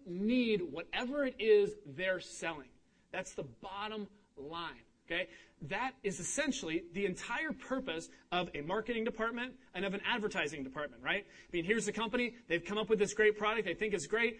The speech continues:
or this service that they think is wonderful. And they say, "Okay, marketing, okay, advertising, you guys figure out how to make people realize that they need this thing. They can't live without it. They've gotta go get this thing,"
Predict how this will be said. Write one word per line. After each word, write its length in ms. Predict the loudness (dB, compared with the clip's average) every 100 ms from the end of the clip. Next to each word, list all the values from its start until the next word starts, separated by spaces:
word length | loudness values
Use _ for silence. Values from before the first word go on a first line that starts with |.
| -8
or 120 | -4 -2
this 200 | -2 0
service 300 | 0 0 0
that 140 | 0
they 100 | 0
think 220 | 0 0
is 100 | 0
wonderful. 480 | 0 0 2 2 2 0 -6
And 180 | -2 -2 -4 2
they 120 | 4
say, 180 | 6 4
"Okay, 240 | 6 6
marketing, 420 | 6 4 4 2 2
okay, 260 | 2 6
advertising, 640 | 6 6 4 2 2 0 -4 -10 -12
you 160 | 0 4
guys 240 | 4 4
figure 260 | 2 4 6
out 180 | 6 4
how 100 | 2
to 80 |
make 200 | 2 0
people 280 | 0 0 2
realize 320 | 2 4 2
that 100 | 2
they 140 | 2 4
need 200 | 6 6
this 140 | 4
thing. 200 | 2 0
They 100 | 0
can't 260 | 0 0 2
live 140 | 4
without 240 | 4 2 2
it. 80 |
They've 160 | 2 2
gotta 180 | 2 0
go 140 | 0
get 200 | 2 0
this 200 | -2 -8
thing," 140 | -10